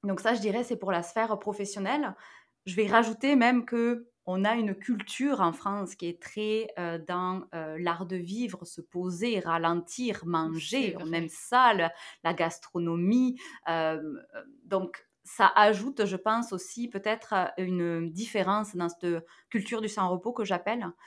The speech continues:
Speaker 1: heu, où souvent en France, on va prendre le temps quand même de, heu, faire une pause lunch, par exemple. À
Speaker 2: Chose
Speaker 1: midi,
Speaker 2: qu'on
Speaker 1: on
Speaker 2: ne
Speaker 1: va
Speaker 2: fait
Speaker 1: s'arrêter.
Speaker 2: pas
Speaker 1: <laughs> Ex-,
Speaker 2: nécessairement toujours ici, tu sais ?
Speaker 1: Exactement. Donc ça aussi, ça, ça ajoute, heu, ça,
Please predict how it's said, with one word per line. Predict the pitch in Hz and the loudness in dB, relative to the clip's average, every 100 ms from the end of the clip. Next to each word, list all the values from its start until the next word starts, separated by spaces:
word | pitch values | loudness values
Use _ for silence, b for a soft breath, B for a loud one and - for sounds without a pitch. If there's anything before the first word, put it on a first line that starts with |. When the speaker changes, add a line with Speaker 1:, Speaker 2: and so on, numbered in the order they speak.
| B 202 165 | B -12 -6
Speaker 1:
heu, | 165 160 - | -4 -4 -6
où | 202 196 | -6 -6
souvent | - 170 185 185 | -8 -2 2 4
en | 165 | 2
France, | 190 190 | 0 -2
on | 180 | 0
va | 156 | -4
prendre | - 170 | -2 -4
le | 160 | -4
temps | 180 175 | -4 -2
quand | 165 | 0
même | 170 170 | 0 0
de, | 160 165 b b b | -4 -8 b b b
heu, | 165 160 | -10 -10
faire | 165 165 170 | -8 -6 -4
une | 170 | -2
pause | 175 170 165 - | 0 -2 -4 -2
lunch, | 180 220 202 - | 2 4 2 -2
par | 175 170 | -2 -2
exemple. | 170 202 190 185 170 175 - | 0 0 0 -4 -10 -14 -8
À | 160 | -4
Speaker 2:
Chose | 160 170 190 190 | -2 0 0 2
Speaker 1:
midi, | |
Speaker 2:
qu'on | 214 | 2
Speaker 1:
on | 190 | 4
Speaker 2:
ne | 170 | 4
Speaker 1:
va | |
Speaker 2:
fait | 190 | 4
Speaker 1:
s'arrêter. | 160 | 6
Speaker 2:
pas | 214 196 202 196 202 | 6 8 8 4 -2
Speaker 1:
<laughs> | 185 | 2
Ex-, | 196 277 | 4 6
Speaker 2:
nécessairement | 190 | 4
toujours | 202 202 214 | 0 -2 -2
ici, | 214 - 294 381 254 | -2 -2 0 0 -2
tu | - | -2
sais ? | 254 294 - B B B | -2 -2 -6 B B B
Speaker 1:
Exactement. | 196 180 190 214 - 208 190 170 - - B B | -4 0 0 0 0 0 2 0 -2 -12 B B
Donc | 196 185 | -2 4
ça | 269 | 6
aussi, | 240 226 277 | 6 4 -2
ça, | 277 214 196 196 | 6 8 8 4
ça | - 196 190 | 2 6 6
ajoute, | - 196 185 220 - | 6 2 2 -4 -4
heu, | 202 185 | 0 0
ça, | 180 - | -2 -6